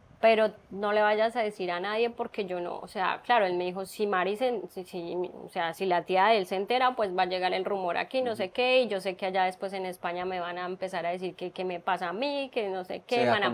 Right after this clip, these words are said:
Speaker 1: empezar
Speaker 2: a
Speaker 1: a meter cosas, y no quiero eso, o
Speaker 2: como a
Speaker 1: sea".
Speaker 2: tirarse los planes.
Speaker 1: Exacto, entonces cuando llegues allá, ya le decimos a todo el mundo. Y yo, "Bueno, ok", y yo decía, pero, hmm.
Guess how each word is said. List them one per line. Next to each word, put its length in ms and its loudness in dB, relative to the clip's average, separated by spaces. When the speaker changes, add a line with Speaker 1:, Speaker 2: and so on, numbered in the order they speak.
Speaker 1:
empezar 140 2
Speaker 2:
a 40 4
Speaker 1:
a 60 2
meter 400 -4
cosas, 460 0
y 140 6
no 160 8
quiero 240 2
eso, 200 0
o 40 -4
Speaker 2:
como 100 2
a 40 8
Speaker 1:
sea". 60 0
Speaker 2:
tirarse 320 4
los 140 6
planes. 500 2
Speaker 1:
Exacto, 500 0
entonces 380 -6
cuando 600 4
llegues 360 2
allá, 180 2
ya 460 0
le 100 -2
decimos 320 -4
a 60 -6
todo 120 -10
el 60 -8
mundo. 320 -8
Y 140 -4
yo, 320 -2
"Bueno, 320 -8
ok", 160 -14
y 240 -6
yo 320 -14
decía, 400 -18
pero, 180 -16
hmm. 80 -10